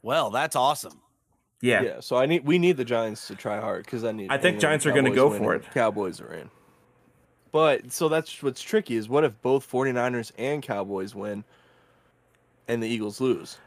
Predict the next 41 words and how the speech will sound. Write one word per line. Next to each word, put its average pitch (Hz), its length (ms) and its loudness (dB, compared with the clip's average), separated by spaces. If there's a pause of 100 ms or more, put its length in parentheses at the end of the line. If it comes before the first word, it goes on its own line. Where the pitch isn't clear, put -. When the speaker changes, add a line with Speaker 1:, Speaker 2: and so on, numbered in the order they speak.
Speaker 2:
You 147 180 -2
guys 196 280 4
have 135 160 -2
lost 135 340 4
to 147 80 2
at 113 160 -4
least 127 340 -4
the - 180 -8
Eagles. 123 520 -10 (320)
So, - 180 4
like, 135 320 2
you 143 240 -2
guys 160 180 4
have 135 120 2
lost 127 320 4
at 120 60 -2
least 123 200 -2
one 117 280 2
divisional 139 480 0
game. 151 340 -6 (600)
Uh, 127 260 6
the 117 180 -2
Eagles, 147 600 -2 (220)
who 156 180 6
are 180 40 8
Speaker 1:
The 170 100 6
Speaker 2:
their, 151 100 6
Speaker 1:
Eagles 135 180 2
Speaker 2:
who 147 160 2
are 170 40 0
their 165 120 2
three - 100 0
Speaker 1:
also 139 200 2
Speaker 2:
losses? 113 200 2
Speaker 1:
lost, 117 340 0 (260)
the 110 100 -10
Eagles 120 380 -6
lost 110 260 -4
to 117 80 -8
the 110 100 -8
Cowboys. 113 540 -10